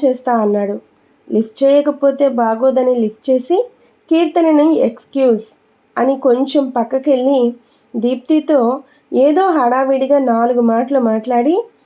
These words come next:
తిరిగి వచ్చి చూశాడు. కీర్తన అప్పటికే అక్కడ నుండి వెళ్ళిపోయింది. శ్రీధర్ మూడ్ మొత్తం పాడైపోయింది. ఆ రోజు ఆఫీస్లో మొత్తం కీర్తన గురించే తన ఆలోచనలు సాగాయి.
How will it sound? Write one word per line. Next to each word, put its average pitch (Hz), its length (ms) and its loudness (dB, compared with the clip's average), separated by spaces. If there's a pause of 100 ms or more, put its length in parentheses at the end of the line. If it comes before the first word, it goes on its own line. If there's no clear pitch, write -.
(320)
తిరిగి 311 260 4
వచ్చి 349 360 0
చూశాడు. 220 440 -2 (480)
కీర్తన 285 340 2
అప్పటికే 262 500 0
అక్కడ 254 280 -2
నుండి 226 300 2
వెళ్ళిపోయింది. 214 760 0 (540)
శ్రీధర్ 269 440 0
మూడ్ 247 300 2
మొత్తం 240 440 2
పాడైపోయింది. 214 840 -2 (800)
ఆ 214 120 -2
రోజు 254 340 2
ఆఫీస్లో 240 840 -2 (500)
మొత్తం 233 460 0
కీర్తన 269 580 0
గురించే 262 420 0
తన 247 220 -2
ఆలోచనలు 233 580 0
సాగాయి. 208 580 -4